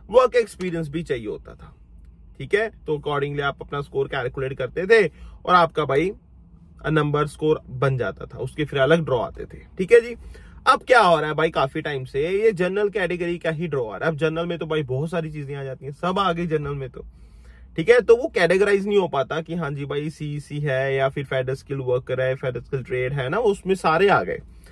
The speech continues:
पहले क्या था भाई, सीईसी का अलग ड्रॉ आता था, वो ये था कि भाई जो Canada में है, कैंडिडेट experience class वाले हैं, जिनके पास experience भी अच्छा खासा, तो वो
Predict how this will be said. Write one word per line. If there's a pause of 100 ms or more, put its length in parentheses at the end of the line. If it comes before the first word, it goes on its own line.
(240)
पहले
क्या
था
भाई,
सीईसी
का
अलग
ड्रॉ
आता
था,
वो
ये
था
कि
भाई
जो
Canada
में
है,
कैंडिडेट
experience
class
वाले
हैं, (500)
जिनके
पास
experience
भी
अच्छा
खासा, (520)
तो
वो